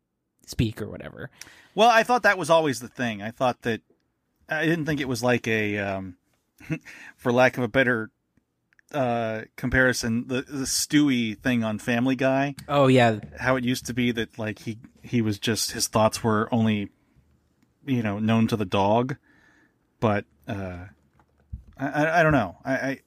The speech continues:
Speaker 2: it, I th-, I always thought it was like they had to hide, eh, because they were alive and they were really alive. I don't know.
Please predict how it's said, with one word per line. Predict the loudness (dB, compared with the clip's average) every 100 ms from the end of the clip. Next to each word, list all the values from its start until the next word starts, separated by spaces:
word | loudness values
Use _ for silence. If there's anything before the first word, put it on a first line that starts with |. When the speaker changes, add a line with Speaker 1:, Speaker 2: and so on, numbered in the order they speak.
| _
Speaker 2:
it, | -8 -6 -6
I | -6 -4
th-, | -4 2
I | 4
always | 4 4
thought | 4 4
it | 2
was | 2
like | 0 0
they | -2
had | 2 2 2
to | 0
hide, | 4 6 4 2 -2 _ _ _ _ _ _ _ _ -4
eh, | -4 -4
because | -2 0 2
they | 2
were | 4 4
alive | 4 2 0 -2 -4
and | -4
they |
were | -2
really | 2 4 4 2
alive. | -2 -2 -2 -4 -8 -14 _ _ _ _ _ _ _ _ _ _ -6
I | -2
don't | 0
know. | 0 -2